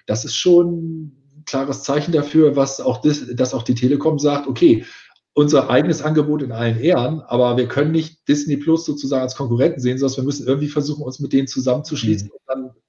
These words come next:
Speaker 1: komplett unsere Plattform als Provider weiter zu betreiben." Peinlich war übrigens dabei, oder was heißt peinlich, aber problematisch war dabei, dass die, ähm, für den, für den Receiver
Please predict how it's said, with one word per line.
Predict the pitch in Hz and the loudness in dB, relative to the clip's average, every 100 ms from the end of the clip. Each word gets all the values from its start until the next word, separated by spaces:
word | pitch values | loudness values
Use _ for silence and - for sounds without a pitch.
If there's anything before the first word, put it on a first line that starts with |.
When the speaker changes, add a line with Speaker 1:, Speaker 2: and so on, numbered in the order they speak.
| _ | _
Speaker 1:
komplett | - 143 113 170 180 - | -2 0 2 2 4 4
unsere | 180 165 127 | 4 2 -2
Plattform | 170 180 151 | -2 -2 -2
als | 120 117 | -4 -6
Provider | - 117 120 175 123 101 | -4 -2 2 2 2 -2
weiter | 104 104 101 - | -4 -6 -6 -14
zu | 90 | -18
betreiben." | 90 - - _ _ - _ _ _ - - - - - _ _ _ _ _ | -20 -20 -20 _ _ -20 _ _ _ -20 -16 -16 -18 -20 _ _ _ _ _
Peinlich | - 156 170 170 | -2 2 4 4
war | 143 | 2
übrigens | 143 139 - | 2 0 2
dabei, | 139 143 | 2 2
oder | 131 120 | 2 2
was | 101 | 0
heißt | 104 - | -4 -6
peinlich, | 110 110 101 | -2 -2 -2
aber | 110 117 - | -2 -2 -4
problematisch | 135 127 117 127 160 127 | -2 0 0 -2 -4 -4
war | 143 | -2
dabei, | 135 123 127 123 | -2 -2 -2 0
dass | 123 117 | -2 -4
die, | 120 110 110 | -2 -2 -2
ähm, | - 107 104 104 104 | -4 -6 -6 -8 -12
für | - 127 | -8 0
den, | 113 | 0
für | 110 123 | 0 0
den | 117 | 0
Receiver | 110 107 151 180 190 190 | 0 -2 -4 -2 -2 -4